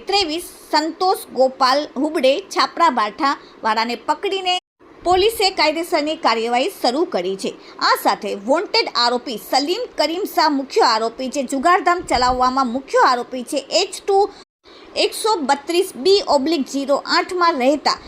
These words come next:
કોસાડ આવાસના આ મુખ્ય આરોપી લિસ્ટેડને અમરોલી પોલીસ અને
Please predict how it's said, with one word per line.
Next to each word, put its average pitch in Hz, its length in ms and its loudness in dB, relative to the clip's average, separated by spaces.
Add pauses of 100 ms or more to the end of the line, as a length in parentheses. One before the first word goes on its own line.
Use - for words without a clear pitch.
(160)
કોસાડ 269 500 0
આવાસના 233 420 0 (140)
આ 240 160 4
મુખ્ય 269 400 2 (180)
આરોપી 330 460 -2
લિસ્ટેડને 302 520 -2 (200)
અમરોલી 330 480 -2
પોલીસ 294 300 -2
અને 254 140 -8